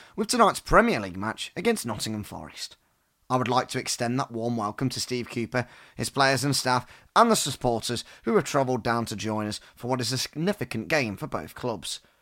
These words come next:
Steve, my fellow Welshman, is an outstanding head coach who has done a tremendous job with Forest, who are proving to be very competitive on their return to the top flight, already taking some big scalps along the way. From our side, as much as we were left frustrated to come away from Fulham without a result,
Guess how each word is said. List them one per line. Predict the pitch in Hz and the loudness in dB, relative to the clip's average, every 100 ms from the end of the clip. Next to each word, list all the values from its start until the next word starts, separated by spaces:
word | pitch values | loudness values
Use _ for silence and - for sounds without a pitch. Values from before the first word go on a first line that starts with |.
| _ _ - | _ _ -12
Steve, | - 135 131 123 - | -4 -2 -2 -4 -8
my | 113 | -6
fellow | - 123 117 | 0 2 2
Welshman, | 117 110 139 131 - - | 0 -2 -2 -4 -8 -6
is | 131 | 2
an | 156 | 2
outstanding | 151 - - 160 156 143 | 2 0 2 2 4 2
head | 120 120 | 0 -2
coach | - 117 95 | 0 -2 -2
who | 117 | -4
has | 113 | -2
done | 135 | 0
a | 127 | 0
tremendous | - 139 147 151 127 110 | 2 2 4 4 2 0
job | 123 107 | -2 -4
with | 104 | -4
Forest, | 113 107 - - - - | -4 -4 -4 -14 -20 0
who | 147 | 2
are | |
proving | 151 220 220 170 | 4 4 4 2
to | 98 | 0
be | 110 - | -6 -10
very | 104 139 180 | 2 2 4
competitive | - 120 127 123 - 101 | 0 -2 -2 -4 -6 -8
on | 98 107 | -6 -4
their | 104 | -6
return | 104 - 104 | -6 -6 -6
to | 98 | -6
the | 120 | -8
top | - 98 - | -6 -6 -4
flight, | 139 131 92 - - - _ | -2 -2 -4 -12 -20 -20 _
already | 160 170 143 | 6 6 6
taking | 165 147 113 | 2 2 0
some | - 110 | -2 -4
big | 104 156 - | -4 -6 -4
scalps | - 175 147 - | 0 0 0 -2
along | 139 117 92 | -4 -4 -6
the | 95 | -4
way. | 131 123 101 _ _ _ _ _ _ | -2 -2 -6 _ _ _ _ _ _
From | - 151 | 4 10
our | 143 127 | 10 10
side, | - 113 139 156 - - - | 4 2 2 0 -8 -16 -2
as | 131 | 2
much | 160 - | 2 0
as | 147 127 | -2 0
we | 127 | 0
were | |
left | 123 117 - | 0 -2 -4
frustrated | 123 - - 120 113 135 | -6 -4 -2 -2 0 -2
to | - | -2
come | 127 117 | -2 -2
away | 113 107 | -2 -4
from | 113 | -6
Fulham | 107 120 113 | -4 -2 -2
without | 107 113 120 | -2 -2 -2
a | 120 | -6
result, | 113 113 117 | -4 -4 -6